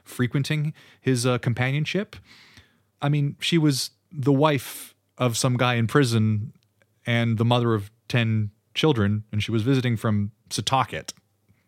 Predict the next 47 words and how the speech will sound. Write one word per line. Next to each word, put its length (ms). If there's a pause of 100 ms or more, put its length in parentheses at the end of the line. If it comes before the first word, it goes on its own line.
(540)
I 60
don't 100
know, 100
it 100
seems 300
a 40
little 220
unlikely 640
in 140
my 160
mind, 380 (180)
even 240
though 360
a 60
lot 300
of 200
historians 520
have 100
said 280
that 140
she 220
was 500 (460)
the 80
most 260
likely 260
candidate 340
for 100
three 160
five 200
five. 260 (160)
She 140
was 280
from 100
a 40
well-to-do 400
family, 420
so 240
it 140
would 160
have 40
been 120
designated 400
to 60
call 200
her 100
a 60
lady. 420